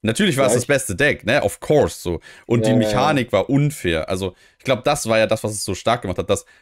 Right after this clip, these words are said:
Speaker 1: Exit Summon halt einfach nicht mehr Minus generiert, so wie früher, sondern halt
Speaker 2: Mhm.
Speaker 1: Plus generiert.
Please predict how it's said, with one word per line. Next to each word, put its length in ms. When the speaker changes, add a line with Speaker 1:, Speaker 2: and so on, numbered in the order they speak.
Speaker 1:
Exit 380
Summon 300
halt 140
einfach 220
nicht 120
mehr 120
Minus 340
generiert, 440
so 200
wie 80
früher, 440
sondern 300
halt 160
Speaker 2:
Mhm. 220
Speaker 1:
Plus 260
generiert. 540